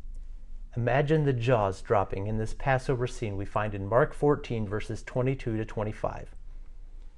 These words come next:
While they were eating, Jesus took bread, and when he had given thanks,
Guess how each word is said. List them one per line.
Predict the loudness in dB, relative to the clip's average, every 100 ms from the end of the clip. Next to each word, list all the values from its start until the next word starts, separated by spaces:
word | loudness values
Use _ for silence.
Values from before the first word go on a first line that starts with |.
| -12 -12 -12 -12 -8 4
While | 6
they | 8 6
were | 4 0
eating, | -2 -4 -6 -10 -14 -14 -16 -14 -14 -4
Jesus | -2 -2 -2
took | -2 -2
bread, | 4 4 4
and | 0
when | 0 0
he |
had | 0 0
given | 0 0
thanks, | 2 2 2 -2 -10